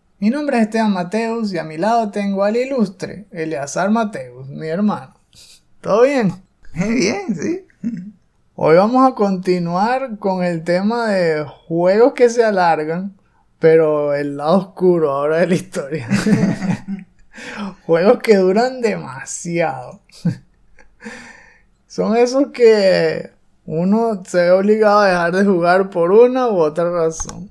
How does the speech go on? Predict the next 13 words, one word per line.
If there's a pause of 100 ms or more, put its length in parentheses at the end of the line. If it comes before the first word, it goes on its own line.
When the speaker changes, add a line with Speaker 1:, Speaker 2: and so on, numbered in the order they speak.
(720)
Speaker 1:
<laughs>
Así
que
vayan
acomodándose
aquí
alrededor
de
la
fogata,
pónganse
más
cerca,